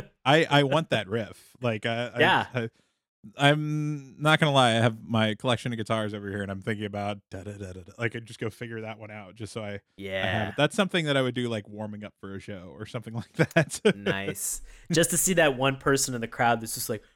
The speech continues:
Speaker 1: "Wait, am I here to watch Celebrity Deathmatch live? What's going on?"
Speaker 2: <laughs>
Speaker 1: If you can, if you can make, if you can recreate that riff, Tony, I want it to, I want to turn it into your ringtone when you call me. <laughs>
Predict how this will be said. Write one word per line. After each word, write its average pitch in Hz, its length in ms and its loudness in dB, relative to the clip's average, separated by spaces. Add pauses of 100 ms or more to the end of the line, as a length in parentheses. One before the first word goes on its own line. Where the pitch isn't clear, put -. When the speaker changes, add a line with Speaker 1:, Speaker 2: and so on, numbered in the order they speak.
(100)
Speaker 1:
"Wait, 175 160 2
am 160 100 2
I 220 100 4
here 359 140 -2
to 381 60 2
watch 392 200 -2
Celebrity 302 380 -2
Deathmatch 277 420 -6
live? 254 320 -4 (380)
What's 294 140 2
going 359 180 -2 (120)
on?" 165 140 -8
Speaker 2:
<laughs> 349 40 0 (760)
Speaker 1:
If 139 180 2
you 220 120 6
can, 233 280 2
if 151 160 2
you 196 100 4
can 220 260 2
make, 202 460 4 (160)
if 143 160 -2
you 170 140 2
can 226 140 2
recreate 190 560 2
that 147 220 4
riff, 135 200 4
Tony, 110 400 -2 (120)
I 135 200 4
want 156 260 2
it - 160 -6
to, - 160 -10 (240)
I 143 160 4
want 165 280 2
to - 60 -10
turn 143 280 -4
it 135 140 -4
into 110 720 -6 (480)
your 123 340 4
ringtone 113 480 -4
when 92 120 -10
you 87 80 -14
call 80 180 -14
me. 82 160 -16
<laughs> - 100 -18